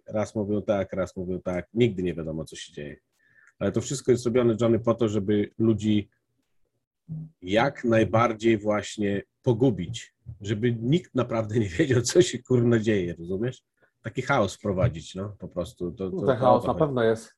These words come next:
Speaker 2: jakoś tam wprowadzany. O, kawusie pijesz, tak sobie myślałem dzisiaj.
Speaker 1: Ach.
Speaker 2: <laughs>
Speaker 1: Ale to
Speaker 2: E,
Speaker 1: jest
Speaker 2: ten
Speaker 1: to.
Speaker 2: chaos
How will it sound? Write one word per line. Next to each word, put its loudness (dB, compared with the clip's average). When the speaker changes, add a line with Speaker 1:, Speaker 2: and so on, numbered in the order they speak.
Speaker 2:
jakoś -4
tam 0
wprowadzany. 0
O, -4
kawusie -6
pijesz, -8
tak -16
sobie -12
myślałem -8
dzisiaj. -12
Speaker 1:
Ach. 0
Speaker 2:
<laughs> 0
Speaker 1:
Ale 6
to 6
Speaker 2:
E, 0
Speaker 1:
jest -6
Speaker 2:
ten 6
Speaker 1:
to. -2
Speaker 2:
chaos 4